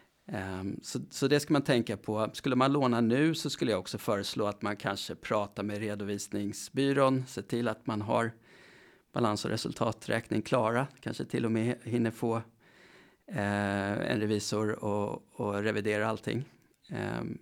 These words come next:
för det, för det är ju också det här intrycket av att här är en företagare med ordning och reda, plus att jag som långivare får väldigt färska siffror att titta på.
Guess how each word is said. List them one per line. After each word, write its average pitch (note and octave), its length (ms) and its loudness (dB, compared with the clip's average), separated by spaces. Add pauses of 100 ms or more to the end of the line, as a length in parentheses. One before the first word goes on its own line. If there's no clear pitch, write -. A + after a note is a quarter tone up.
för C#3+ 100 0
det, B2 140 -2
för C#3 100 0
det C3+ 120 6
är C3 60 6
ju B2+ 80 6
också B2 260 0
det C#3+ 60 2
här A#2+ 100 4
intrycket G2+ 580 -2
av G2 180 0
att G2+ 220 -10 (440)
här B2 220 4
är A2+ 60 0
en G#2 120 -2
företagare G2 480 -2
med G2 120 -4
ordning F#2+ 220 -4
och F2+ 60 -6
reda, G#2 360 -2
plus - 420 0
att A2+ 200 -2
jag G2+ 200 2
som G2+ 140 -6
långivare F#2+ 580 -2
får F#2+ 500 -4 (640)
väldigt G2 320 0
färska - 560 -4
siffror - 560 -4 (100)
att - 160 -10
titta - 260 -6
på. - 200 -10